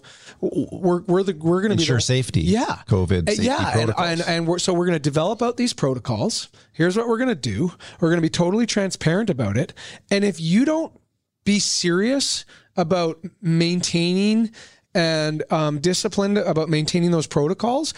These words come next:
Speaker 1: we're gonna get shut down. So figure it out.
Speaker 2: Yeah.
Speaker 1: And so we put it all out and we put what the guidelines were out.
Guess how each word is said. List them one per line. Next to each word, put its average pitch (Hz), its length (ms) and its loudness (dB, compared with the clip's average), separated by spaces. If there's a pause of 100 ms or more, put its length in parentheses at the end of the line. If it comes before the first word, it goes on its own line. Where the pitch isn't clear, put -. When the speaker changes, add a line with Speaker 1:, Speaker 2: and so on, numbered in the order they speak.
(100)
Speaker 1:
we're 196 140 2
gonna 302 180 0
get 180 160 -2
shut - 220 -2
down. 170 260 0 (720)
So 190 520 0 (260)
figure 277 600 0
it 175 60 0
out. 208 380 -4 (300)
Speaker 2:
Yeah. 87 120 2
Speaker 1:
And 202 140 0
so 202 140 0
we 175 100 2
put 214 300 0
it 262 80 0
all 269 260 0
out 160 260 0
and 185 60 -2
we 160 60 0
put 214 240 -2
what 226 160 -2
the 247 60 -4
guidelines 165 640 0
were 165 180 2
out. 160 340 -2